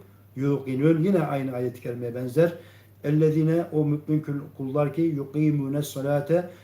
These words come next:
namazlarını dosdoğru kılarlar, zekatlarını verirler. "Ve hum", onlar, "bil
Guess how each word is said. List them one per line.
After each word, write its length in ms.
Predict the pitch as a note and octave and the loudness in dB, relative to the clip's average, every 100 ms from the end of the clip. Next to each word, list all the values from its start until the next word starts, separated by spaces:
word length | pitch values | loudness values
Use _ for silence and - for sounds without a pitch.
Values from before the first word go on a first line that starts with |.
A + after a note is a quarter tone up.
| - B2+ | -14 -6
namazlarını 720 | C#3 C#3+ C3+ C#3 C3+ D3 D3+ | 0 0 0 -2 0 0 0
dosdoğru 480 | D3 D3 D#3 D3+ D#3 | -2 -2 0 0 2
kılarlar, 440 | D#3 D3+ E3 F3 - - - | 2 2 2 0 -4 -18 -20
zekatlarını 760 | A2+ C#3 D3 D3 - C#3+ C#3+ C3+ | -4 -2 0 -2 -2 -2 -2 -2
verirler. 500 | C3+ C3+ D#3 E3 B2+ | -2 2 4 2 0
"Ve 60 | |
hum", 180 | C#3 D3 C#3+ | 0 0 0
onlar, 420 | C3+ C3+ D3+ D#3 | -4 0 0 0
"bil 80 | C3+ | -4